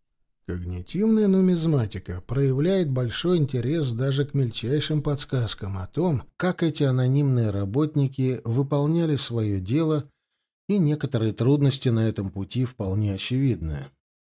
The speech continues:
Например, то, как буквы в конце легенды сползают с линии, на которой они писались, очень походит на нехватку места при написании чернилами, что подсказывает нам направление мышления резчика.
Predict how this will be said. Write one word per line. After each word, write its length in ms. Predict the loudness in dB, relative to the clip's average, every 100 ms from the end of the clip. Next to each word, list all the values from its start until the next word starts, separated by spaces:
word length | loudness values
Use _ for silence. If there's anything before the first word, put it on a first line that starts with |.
| _ _ 2
Например, 580 | 2 2 2 2 2
то, 180 | 2 0
как 240 | 0 -2 0
буквы 360 | -2 0 -2
в 80 | 0
конце 440 | -2 -2 0 2
легенды 560 | 2 2 2 2 2 0
сползают 680 | -2 0 0 2 2 2 0
с 100 | 0
линии, 360 | 2 4 4
на 120 | 2 0
которой 440 | -2 0 2 2
они 140 | 2 0
писались, 680 | -2 -2 0 0 -2 -8 _ _ _ _ _ _ _
очень 300 | -4 -2 -2
походит 500 | 0 2 2 4 4
на 60 | 4
нехватку 560 | 4 4 2 2 0
места 480 | 2 4 2 2 0
при 180 | 0 0
написании 720 | 0 0 -2 2 2 4 2
чернилами, 760 | 0 0 2 4 4 2 0 -6
что 220 | -10 -10
подсказывает 800 | -12 -10 -4 0 0 2 2 2
нам 240 | 2 2 2
направление 680 | 0 0 2 4 4 4 4
мышления 720 | 2 -2 0 2 2 2 2
резчика. 720 | 0 0 -4 -8 -10 -14 -14